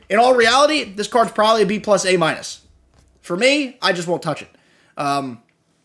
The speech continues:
if you're a Dansby truther, a Dansby believer, good for you. This is one of those, this is one of those cards or one of those players that's very, um,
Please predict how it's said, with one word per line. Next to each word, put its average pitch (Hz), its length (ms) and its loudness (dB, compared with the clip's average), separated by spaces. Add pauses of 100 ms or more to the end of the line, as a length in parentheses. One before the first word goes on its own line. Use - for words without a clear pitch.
(580)
if 143 100 -6
you're 208 120 4
a 190 40 0
Dansby 196 360 2
truther, 262 500 0
a 170 80 -4
Dansby 220 360 0
believer, 240 360 -2
good 220 200 0
for 196 120 -4
you. 160 220 -2
This 214 180 -2
is 233 100 -4
one 262 140 0
of 240 60 0
those, 214 240 2 (360)
this 262 100 -2
is 262 60 -6
one 277 100 2
of 254 60 2
those 240 140 2
cards 220 340 0
or 185 60 0
one 202 100 -4
of 202 60 -2
those 190 100 -4
players 185 380 0
that's 156 160 0
very, 185 520 2
um, 147 580 -2